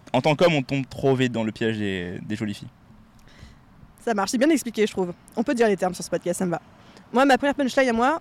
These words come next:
Speaker 2: on en a déjà un petit peu parlé, on avait fait un épisode entier là-dessus, c'est le fameux « If he wanted to, he would ».
Speaker 1: Ouais.
Speaker 2: Littéralement, s'il en avait envie, il le ferait. Et on arrête de trouver des excuses aux gens qui nous rappellent pas, on arrête de trouver des excuses aux gens qui répondent pas vite ou qui répondent qu'à demi-mot,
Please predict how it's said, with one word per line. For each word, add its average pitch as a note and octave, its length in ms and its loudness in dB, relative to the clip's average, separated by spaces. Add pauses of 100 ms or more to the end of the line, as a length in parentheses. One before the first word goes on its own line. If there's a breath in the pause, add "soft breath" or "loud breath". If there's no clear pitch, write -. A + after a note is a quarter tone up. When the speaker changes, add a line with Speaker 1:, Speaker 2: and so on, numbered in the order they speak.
Speaker 2:
on A3+ 100 0
en G3+ 60 4
a F#3+ 60 0
déjà A#3 180 2
un B3+ 60 2
petit B3+ 100 -8
peu A#3 120 0
parlé, G#3+ 200 2
on C4+ 40 0
avait G#3 120 -2
fait G#3+ 140 -4
un F#3+ 220 0
épisode C4 340 0
entier A#3+ 180 -2
là-dessus, A3+ 280 -2
c'est A#3+ 120 0
le G3 80 2
fameux « A3 280 2 (300 loud breath)
If C4 180 2
he B3+ 60 0
wanted B3+ 340 0
to, A#3 260 -4
he G#3 100 0
would ». G3 440 0
Speaker 1:
Ouais. G#2 180 -4
Speaker 2:
Littéralement, A#3 680 2
s'il - 220 -6
en D4 60 0
avait A#3 160 0
envie, F3+ 300 -2 (320)
il A3+ 120 0
le G#3 80 2
ferait. F3 340 -4 (380 loud breath)
Et A#3+ 260 2
on G#3+ 120 0
arrête A3+ 220 2
de A#3+ 60 0
trouver A3 240 -2
des G#3 140 2
excuses A3+ 340 0
aux G3+ 60 4
gens G#3+ 180 2
qui A3+ 120 -2
nous G#3 80 2
rappellent F#3+ 260 -2
pas, A3 180 6
on G#3+ 100 2
arrête G3+ 200 2
de G3+ 60 2
trouver G#3 160 -2
des G3 80 2
excuses G3+ 280 -2
aux G3 40 2
gens G#3 180 0
qui G#3+ 180 -6
répondent F#3+ 260 -4
pas G3 140 2
vite G#3 220 -2
ou G3+ 40 -8
qui - 140 -8
répondent F#3+ 240 -6
qu'à G#3 120 -2
demi-mot, G3+ 440 2